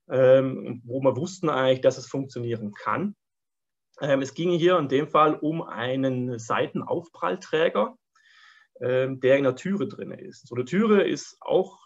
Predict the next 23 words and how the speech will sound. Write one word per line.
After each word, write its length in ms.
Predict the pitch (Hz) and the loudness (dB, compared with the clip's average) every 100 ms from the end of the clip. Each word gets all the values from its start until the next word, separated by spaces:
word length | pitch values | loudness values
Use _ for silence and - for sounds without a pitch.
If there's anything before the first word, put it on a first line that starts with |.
| _ | _
vom 180 | - 127 | -8 -6
System 460 | 113 120 - 185 | -6 -6 -2 2
her 360 | 202 185 180 - | 4 4 4 2
ein, 380 | 120 120 117 113 | -4 -8 -8 -10
ja, 280 | 101 107 117 | -6 -2 -2
sehr 240 | 117 120 113 | 0 0 0
bauraumlimitiertes 1600 | - 110 147 143 135 135 131 127 - 147 139 123 117 - - _ | 0 0 2 4 2 2 -4 -6 -6 -6 0 0 0 -14 -20 _
Teil, 500 | - 101 143 233 262 _ _ - _ _ | -6 -2 0 -2 -4 _ _ -20 _ _
wo 160 | 123 | -8
meistens 480 | 135 123 143 - - | -2 0 0 -2 -10
nicht 180 | 147 - | -10 -8
genügend 360 | 139 135 131 131 | -6 -6 -6 -10
Platz 280 | - - | -12 -12
drin 220 | - - - | -18 -16 -16
ist. 320 | - - _ _ _ _ _ _ _ _ | -16 -20 _ _ _ _ _ _ _ _
Und 120 | - 139 | -14 -4
jetzt 280 | 131 135 | -4 -4
geht's 160 | - 127 | -8 -6
trotzdem 300 | - 156 175 | -2 -2 -2
natürlich 320 | 156 160 147 | -4 -2 0
auch 100 | - | 0
Leichtbaugedanke 800 | 110 127 160 170 160 151 147 160 | 2 0 4 2 4 0 0 0
dahinter, 520 | 160 156 160 165 160 | 0 0 0 2 2